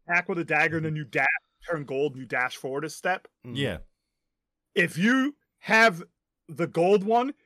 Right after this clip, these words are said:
Speaker 1: after you do that, you hit the, the horizontal slash and your guy disappears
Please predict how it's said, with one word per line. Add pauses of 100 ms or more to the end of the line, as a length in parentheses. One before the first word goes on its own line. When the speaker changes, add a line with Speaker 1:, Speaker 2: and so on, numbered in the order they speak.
(180)
Speaker 1:
after
you
do
that,
you
hit
the,
the
horizontal
slash
and
your
guy
disappears